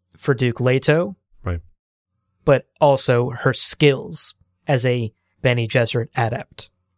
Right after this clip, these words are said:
Her political savviness, her observational skills, and her knowledge from all her years at the school.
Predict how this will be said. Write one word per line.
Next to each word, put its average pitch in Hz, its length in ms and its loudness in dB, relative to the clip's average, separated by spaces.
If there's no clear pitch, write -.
Her 120 140 -4
political 127 440 -2
savviness, 123 680 0
her 120 140 0
observational 120 600 -2
skills, 117 460 -2
and 117 520 0
her 131 160 2
knowledge 165 480 0
from 127 180 0
all 131 220 2
her 120 100 0
years 117 320 0
at 117 60 -4
the 107 80 -10
school. - 340 -8